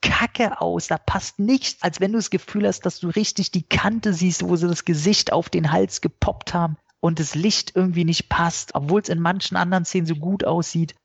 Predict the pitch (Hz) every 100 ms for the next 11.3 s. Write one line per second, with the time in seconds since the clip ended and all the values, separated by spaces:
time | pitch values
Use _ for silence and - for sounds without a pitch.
0 | - 156 151 151 160 151 - 156 151 139
1 | - 170 180 156 151 156 143 143 139 151
2 | 143 147 156 147 127 139 147 - 147 -
3 | 165 - 147 139 143 - _ - 180 -
4 | 180 156 143 135 139 139 - - - 151
5 | 143 135 131 - 165 151 139 131 135 135
6 | 131 135 - _ - 143 156 147 - 156
7 | 196 185 - 165 - - - 156 131 135
8 | 127 123 127 135 - 220 226 190 160 131
9 | 165 170 165 160 156 156 147 147 - 160
10 | 151 127 135 135 - 127 117 120 110 110
11 | 117 120